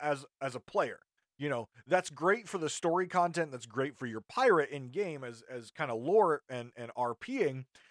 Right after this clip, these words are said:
but it doesn't give the player, the controller of the pirate, all the information, eh, that they, that they may need to maximize their emissary. So I think maybe something there needs to be done.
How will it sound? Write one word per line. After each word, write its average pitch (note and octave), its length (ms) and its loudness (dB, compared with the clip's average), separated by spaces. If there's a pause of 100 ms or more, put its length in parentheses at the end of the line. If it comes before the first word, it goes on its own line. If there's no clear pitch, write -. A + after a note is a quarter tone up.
(180)
but A3 100 2
it A3+ 80 -8
doesn't B3 300 -2
give G3+ 160 -4
the E3 100 2
player, E3+ 520 0
the A#2+ 100 -6
controller D#3 720 2
of A#2 120 -6
the A#2+ 80 -8
pirate, A#2 460 -6 (440)
all A3 320 6
the G3+ 140 -4
information, D3 840 -4
eh, B2+ 240 -10
that C3 360 -6
they, C3+ 160 -2
that B2 200 -8
they C3 140 -4
may C3 200 -4
need B2+ 420 -10
to C3+ 100 -8
maximize B2 640 -8
their A2 180 -10
emissary. A#2 540 -10 (360)
So A#3 140 2
I A#3+ 60 6
think D#4+ 240 -6
maybe C4 240 -6
something F#3+ 420 -4
there D3 180 -2
needs C#3+ 260 -10
to C#3 80 -12
be A#2 120 -10
done. G#2 380 -10